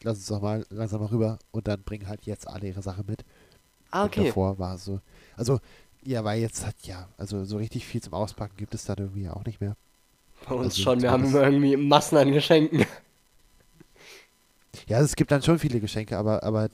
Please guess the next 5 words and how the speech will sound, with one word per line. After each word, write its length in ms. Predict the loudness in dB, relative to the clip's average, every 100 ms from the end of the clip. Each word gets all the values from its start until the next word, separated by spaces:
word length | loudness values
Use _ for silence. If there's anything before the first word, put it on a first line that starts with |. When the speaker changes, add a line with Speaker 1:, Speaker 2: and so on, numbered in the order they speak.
| _ -14 -6
Speaker 1:
äh, 220 | -4 -4 -8 -8
jetzt, 200 | -8 -8 -18 -6
also 300 | -4 -2 -4 -8 -8
irgendwie 340 | -4 -4 -4 -6
seit, 360 | -4 -4 -6